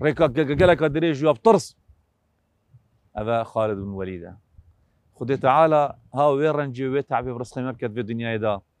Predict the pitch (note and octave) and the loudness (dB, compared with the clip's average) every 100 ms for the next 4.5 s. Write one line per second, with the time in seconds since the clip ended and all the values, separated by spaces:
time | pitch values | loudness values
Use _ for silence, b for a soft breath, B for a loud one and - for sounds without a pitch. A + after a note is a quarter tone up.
0 | _ _ _ G#2+ A2 - A2 G2 G2 G2+ | _ _ _ -2 -2 0 -4 -6 -8 -10
1 | G2 - F2+ - F2 - - _ _ _ | -12 -8 -8 -8 -20 -20 -20 _ _ _
2 | _ _ _ _ - - _ _ _ _ | _ _ _ _ -20 -20 _ _ _ _
3 | A#2 A#2 - C3+ E3+ E3+ E3 D#3+ D3+ C#3+ | -6 -4 -4 -2 0 0 -2 -2 -2 -4
4 | D3+ D#3+ C#3+ D3 B2+ | -2 0 2 2 2